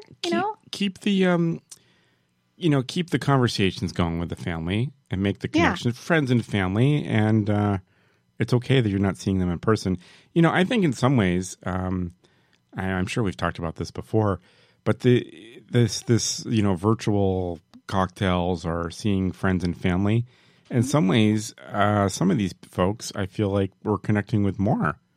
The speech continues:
Speaker 2: or have the
Speaker 1: Yes,
Speaker 2: opportunity.
Speaker 1: absolutely.
Speaker 2: We have more
Speaker 1: Yeah.
Speaker 2: time, we're home, and, uh, we weren't, th-, these people that live further away, we weren't connecting with as much, and now I feel like we are.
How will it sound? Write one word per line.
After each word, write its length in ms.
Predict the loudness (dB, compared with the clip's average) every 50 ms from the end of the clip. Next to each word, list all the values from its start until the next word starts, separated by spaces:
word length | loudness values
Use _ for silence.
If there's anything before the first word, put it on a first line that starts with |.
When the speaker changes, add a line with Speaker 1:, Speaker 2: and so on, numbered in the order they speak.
| _ _ _ _ _
Speaker 2:
or 60 | -6 -4
have 120 | -2 0
the 60 | 2
Speaker 1:
Yes, 120 | 4 4 4 4
Speaker 2:
opportunity. 400 | 2 0 0 2 2 4 4 4 4
Speaker 1:
absolutely. 320 | 2 0 -4 -8 -10 -12 -16 _ 4
Speaker 2:
We 80 | 6 6
have 140 | 6 6 6
more 180 | 6 6 6 6
Speaker 1:
Yeah. 40 | 4
Speaker 2:
time, 380 | 2 0 0 2 2 2 2
we're 140 | 2 0 0
home, 460 | 0 0 0 2 2 2 2 2 0 -2 -8 _ _ _ _ _ _ _
and, 400 | -2 0 2 2 2 2 2 2
uh, 240 | 2 2 2 2 2
we 120 | 2 0 2
weren't, 300 | 4 4 4 4 2 0 _ _ _ _ _ _ _
th-, 180 | -4 -2 -2 -2 0
these 160 | -2 -2 0
people 260 | 0 -2 -2 0 2
that 260 | 2 2 2 0 -2 -2
live 180 | -2 -2 -2 -4 _ _ _
further 340 | _ -8 -4 -4 -4 -2 -2
away, 240 | -2 -2 0 0 0
we 120 | 0 -2
weren't 260 | -4 -4 -4 -4 -4 -4
connecting 420 | -4 -4 -2 -2 -4 -4 -6 -6
with 160 | -4 -6 -6
as 160 | -8 -8 -6
much, 260 | -6 -6 -4 -6 -6 -4
and 100 | -4 -2
now 280 | -2 -2 -2 -2 -2 -2
I 60 | -4
feel 400 | -6 -4 -4 -4 -2 -4 -4 -6
like 160 | -6 -8 -8
we 120 | -6 -6 -4
are. 220 | -4 -4 -6 -8